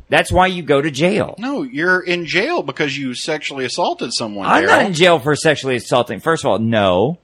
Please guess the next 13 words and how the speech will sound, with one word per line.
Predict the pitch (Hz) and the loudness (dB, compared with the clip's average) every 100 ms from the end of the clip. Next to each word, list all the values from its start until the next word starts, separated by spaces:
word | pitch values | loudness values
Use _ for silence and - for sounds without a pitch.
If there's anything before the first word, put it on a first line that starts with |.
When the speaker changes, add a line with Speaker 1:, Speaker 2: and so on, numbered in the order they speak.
| - | 0
Speaker 1:
that's | 113 131 | 2 4
not | 156 151 | 0 0
true. | - 131 117 | -2 0 2
That | 110 95 | 0 0
didn't | 110 127 | 0 0
happen. | 131 110 101 | 2 2 0
That's | 87 87 104 | -4 -6 -4
not | 101 | -4
a | |
thing. | - 127 87 64 - _ _ _ _ _ - | 0 2 2 -2 -10 _ _ _ _ _ -2
Don't | 98 101 | 0 4
Google | 139 101 80 | 4 4 0
it. | 58 | -4